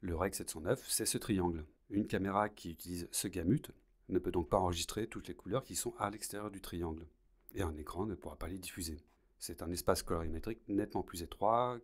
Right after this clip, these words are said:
que la vision humaine. Alors vous vous dites peut-être en regardant cette image que votre écran diffuse justement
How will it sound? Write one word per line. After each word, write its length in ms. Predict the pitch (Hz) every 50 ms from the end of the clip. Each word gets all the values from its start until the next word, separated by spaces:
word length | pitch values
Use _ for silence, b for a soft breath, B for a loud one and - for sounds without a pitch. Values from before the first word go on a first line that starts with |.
| - _ _
que 100 | - -
la 140 | 104 95 90
vision 240 | 85 90 85 107 117
humaine. 360 | 110 90 85 82 80 78 76 73 - _ _ _ _ -
Alors 220 | - 107 107 101 95
vous 80 | 110
vous 80 | 107 113
dites 200 | 104 120 117 -
peut-être 360 | - 117 113 117 113 - -
en 80 | 95 90
regardant 320 | 92 90 95 92 90 101
cette 260 | 92 - 90 - -
image 240 | 95 95 104 98 -
que 100 | - -
votre 240 | 78 82 - - -
écran 240 | 90 - - 113 107
diffuse 380 | 92 85 82 - - - 95
justement 560 | - - 101 92 - - 90 92 95 90 -